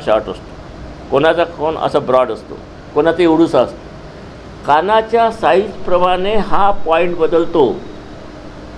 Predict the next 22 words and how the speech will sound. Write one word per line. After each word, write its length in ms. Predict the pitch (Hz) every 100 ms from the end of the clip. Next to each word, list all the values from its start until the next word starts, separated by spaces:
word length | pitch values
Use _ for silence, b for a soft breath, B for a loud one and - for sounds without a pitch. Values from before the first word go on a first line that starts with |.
| -
आणि 240 | 139 180 202 -
त्याच्यामध्ये 540 | 160 151 214 202 196 208
शोधावं 320 | 170 170 175
लागतं, 220 | 170 190
हे 180 | 165 175
स्किल 340 | - 175 156
आहे. 140 | 113 85 - - - - - - - -
हा 220 | - 190 220
पॉइंट 340 | 190 190 185
जर 120 | 196
एक्झॅक्ट 400 | 160 - 170 170
लागला, 340 | 143 131 135 104 - - - - - - - - - - - - - -
हा 160 | 156 175
जर 160 | 185 202 -
पॉइंट 240 | 175 175
एक्झॅक्ट 380 | 165 139 170 165
लागला 320 | 143 139 131 85 - - - - - - - - -
तर 100 | 175
मी 160 | 175 196
पेशंटला 420 | 196 180 190 185
काय 160 | 185 175
सांगतो, 340 | 175 175 196